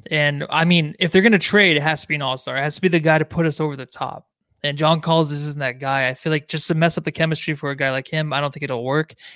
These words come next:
It would have to be a guy that's an all-star, someone that's gonna come in and absolutely will be the best in the West. If A D's out for the Lakers, we'll be better than the Clippers.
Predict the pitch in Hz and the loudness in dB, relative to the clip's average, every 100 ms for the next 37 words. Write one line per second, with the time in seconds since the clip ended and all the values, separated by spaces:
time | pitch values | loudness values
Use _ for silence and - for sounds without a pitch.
0 | - 170 165 156 220 240 233 220 214 226 | 4 6 6 6 2 0 -4 -2 0 -2
1 | 196 180 180 180 123 - 160 160 151 143 | -2 -2 -4 -2 -6 -2 2 2 2 -4
2 | - - 175 160 135 135 - _ _ _ | -6 -2 0 0 -2 -4 -12 _ _ _
3 | 151 147 - _ - 160 - 165 170 156 | -2 -2 -6 _ -6 -6 -2 0 0 -2
4 | 135 151 143 147 143 139 - - 160 139 | -2 -2 -2 0 0 0 -6 -6 -4 -2
5 | 135 123 - 139 160 160 165 156 151 151 | -2 -4 -6 0 2 4 2 2 2 2
6 | - - 143 135 143 143 151 147 - _ | -2 -6 -6 -2 -2 0 -2 -2 -6 _
7 | _ - 151 151 151 151 147 160 160 151 | _ -4 0 4 4 2 0 -4 -2 0
8 | 143 - | -2 -6